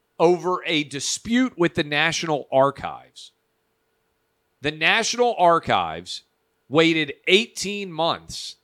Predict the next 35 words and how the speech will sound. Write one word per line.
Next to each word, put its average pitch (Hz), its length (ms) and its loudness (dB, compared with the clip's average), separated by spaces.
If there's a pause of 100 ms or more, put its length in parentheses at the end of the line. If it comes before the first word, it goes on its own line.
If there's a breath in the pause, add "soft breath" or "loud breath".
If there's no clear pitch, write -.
(840)
and 147 400 4 (100)
interacted 196 540 2
with 160 180 -2
Trump 170 380 -2
quite 175 260 4
a 175 60 2
lot 139 360 4
and 147 120 -4
was 143 140 -6
continuing 208 560 -6
to 190 60 -8
get 165 220 -4
more 170 180 -2
and 160 100 -4
more 156 160 2
documents 143 580 2
back, 71 440 -10 (680)
and 147 220 2
then 202 200 0
decided 165 720 0 (520)
that 151 160 4
they 156 160 4
needed 180 460 0
to 185 200 2
have 147 400 2
an 131 340 -6
F 151 300 -2
B 165 240 -2
I 131 200 4
raid 127 680 0 (500)
to 170 160 2
get 180 240 2
these 165 200 -6
documents 139 520 0
back. 101 360 -10